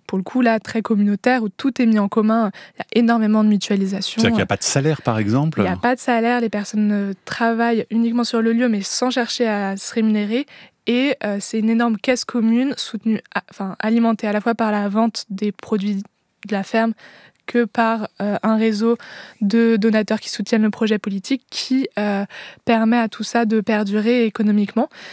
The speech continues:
Speaker 1: Et, euh, et avec, voilà, des personnes qui, je pense, aussi, euh, <laughs> ont peu de, peu de dépenses, mais qui, euh, peuvent recevoir un petit argent de poche,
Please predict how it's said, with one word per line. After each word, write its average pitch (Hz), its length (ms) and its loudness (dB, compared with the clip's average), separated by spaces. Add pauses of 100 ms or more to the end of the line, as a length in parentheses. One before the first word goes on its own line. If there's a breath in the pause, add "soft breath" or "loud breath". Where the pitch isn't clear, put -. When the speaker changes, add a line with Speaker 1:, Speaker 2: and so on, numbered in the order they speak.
(240 loud breath)
Speaker 1:
Et, 233 220 4
euh, 196 460 0 (680)
et 240 60 0
avec, 208 180 0
voilà, 214 400 0
des 202 140 -4
personnes 202 280 -4
qui, 208 220 -6
je 196 80 -8
pense, - 320 -8 (120)
aussi, 220 360 -2
euh, - 80 -4
<laughs> 226 180 -2
ont 233 120 2
peu 269 160 0
de, 214 280 2
peu 233 120 0
de 196 60 0
dépenses, 226 440 0
mais 208 120 2
qui, 233 280 -2
euh, 196 140 0 (100)
peuvent 208 300 -2
recevoir 220 480 2
un 208 80 -2
petit - 220 -8
argent 226 220 2
de 214 80 0
poche, 233 300 0